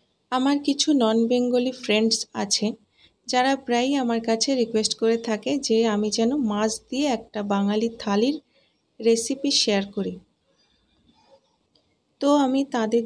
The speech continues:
জন্যে এই রেসিপিটি শেয়ার করলাম। আর আশা করি যারা নতুন রাঁধুনি, তাদের কাছে এই রান্নাটা খুবই ভালো লাগবে।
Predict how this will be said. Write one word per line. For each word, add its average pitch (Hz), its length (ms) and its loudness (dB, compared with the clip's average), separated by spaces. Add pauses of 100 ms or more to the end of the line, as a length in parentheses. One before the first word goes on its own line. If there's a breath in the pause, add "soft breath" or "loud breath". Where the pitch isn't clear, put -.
জন্যে 254 260 2 (140)
এই 233 60 4 (100)
রেসিপিটি 208 580 -2 (440)
শেয়ার 214 300 2 (120)
করলাম। 180 300 -4 (600)
আর 196 80 -2 (120)
আশা 226 240 0
করি 269 180 2 (120)
যারা 202 180 2 (120)
নতুন 196 240 -2 (100)
রাঁধুনি, 262 380 2 (520)
তাদের 214 360 -2
কাছে 220 260 2 (160)
এই 220 160 4
রান্নাটা 196 440 0 (340)
খুবই 269 240 -2 (100)
ভালো 190 180 4 (100)
লাগবে। 170 300 -6